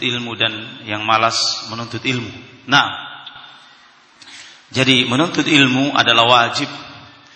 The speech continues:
Sebagaimana sabda Nabi sallallahu alaihi wasallam, "Thalabul ilm fariidatun ala kulli muslim." <clears throat> Menuntut ilmu adalah wajib atas setiap muslim. Jadi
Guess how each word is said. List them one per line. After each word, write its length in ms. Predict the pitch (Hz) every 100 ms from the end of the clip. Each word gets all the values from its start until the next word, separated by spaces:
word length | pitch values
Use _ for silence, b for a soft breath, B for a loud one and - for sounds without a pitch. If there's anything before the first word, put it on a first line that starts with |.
| b b b -
Sebagaimana 560 | 117 120 123 131 127
sabda 320 | 139 127 120
Nabi 240 | 120 113 -
sallallahu 240 | 113 113
alaihi 80 | -
wasallam, 240 | 139 156 - -
"Thalabul 400 | 131 127 110 113
ilm 320 | 127 151 -
fariidatun 1040 | - 120 123 147 143 135 127 120 156 147 120
ala 240 | 117 -
kulli 240 | 135 123
muslim." 480 | 120 - - - - - - - - b b b b _ -
<clears throat> 560 | - 302 - - - 113
Menuntut 340 | 139 160 135 139
ilmu 280 | 147 151
adalah 360 | 135 123 123 139
wajib 200 | 151 180 - - - - - -
atas 320 | - 117 123 - -
setiap 300 | 107 127 123 113
muslim. 360 | 117 - 127 104 - - - - - _ _ _ _ _ _ _ _ _ _ B B B B B _ -
Jadi 300 | 131 139 156